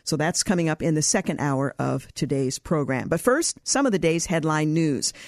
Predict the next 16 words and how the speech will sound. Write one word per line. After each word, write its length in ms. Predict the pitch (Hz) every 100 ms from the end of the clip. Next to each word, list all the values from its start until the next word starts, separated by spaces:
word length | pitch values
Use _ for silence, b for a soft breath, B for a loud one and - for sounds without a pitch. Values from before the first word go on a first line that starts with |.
| B B
Well, 80 | 214
putting 240 | 349 330
the 80 | 247
deal 320 | 202 269 285
on 160 | 214 180
hold, 460 | - 294 233 208 -
Elon 320 | 208 190 185
Musk 240 | 185 -
says 300 | - 208 247
his 220 | 233 214 -
Twitter 420 | - 339 370 269
purchase 640 | 233 160 160 214 - - - -
has 120 | 143
hit 120 | 240
a 80 | 226
snag. 640 | - 240 262 277 139 -